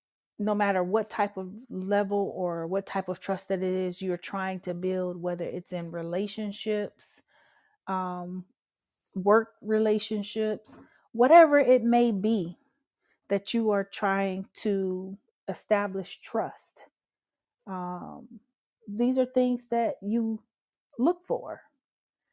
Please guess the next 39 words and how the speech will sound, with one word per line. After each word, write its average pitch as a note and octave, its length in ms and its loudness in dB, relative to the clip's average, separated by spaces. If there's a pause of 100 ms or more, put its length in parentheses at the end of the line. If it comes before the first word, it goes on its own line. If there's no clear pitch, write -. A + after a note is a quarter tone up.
(220)
I G3 80 -2
don't G3+ 140 2
know G3+ 100 4
about F#3+ 320 -2
you, A#3+ 120 2
but F#3+ 400 0 (1080)
you G#3+ 160 0
know, E3+ 280 -2
if F#3+ 280 -2
you C#4+ 220 2
are F#3+ 100 2
not G3+ 340 -4 (280)
being G3 340 2
who A3 180 -2
you G#3 300 0
are G3 500 -4
truly, A#3 680 -2 (800)
I C4 100 4
don't E4 200 0
know A3+ 80 0
how F#3 160 -6
to E3 220 -8 (100)
take G3 320 -4
you. - 220 -14 (160)
I G3 80 -6
don't G#3+ 160 -2
know G#3+ 80 -4
how G#3 100 0
to F#3 100 -2
receive F#3+ 580 -6
you. D3 240 -10
I E3+ 80 -4
don't F#3+ 160 -4
know F#3+ 60 -2
how F#3 120 -2
to F3 80 -6
receive G3 480 -6
from G3 340 -2
you, - 260 -14